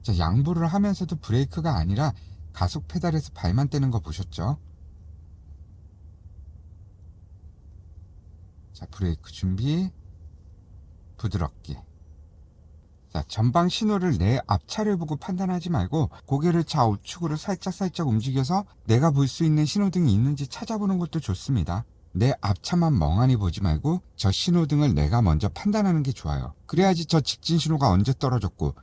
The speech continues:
내가 지나갈 때쯤 저 신호가 다시 끝날 수도 있겠다라는 걸 생각할 수 있는 거죠. 자, 직진 신호 여러 번 체크해 주셔야지 됩니다. 좌측에 저 빨간불은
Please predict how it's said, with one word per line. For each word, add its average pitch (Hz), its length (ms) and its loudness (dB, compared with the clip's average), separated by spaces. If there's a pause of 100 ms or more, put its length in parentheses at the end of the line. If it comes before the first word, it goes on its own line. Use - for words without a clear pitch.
(140)
내가 101 400 4
지나갈 131 460 2
때쯤 127 340 -2
저 104 140 0
신호가 135 340 0
다시 - 320 -4
끝날 196 340 2
수도 - 240 -4
있겠다라는 135 680 0
걸 190 180 0 (260)
생각할 185 440 -2
수 - 140 -4
있는 82 200 4
거죠. 69 300 -2 (1700)
자, 78 140 -10
직진 - 380 -4
신호 113 300 0
여러 87 200 2
번 104 140 -2
체크해 139 320 0
주셔야지 95 440 -2
됩니다. 107 500 0 (3000)
좌측에 - 520 0
저 139 140 2
빨간불은 156 800 2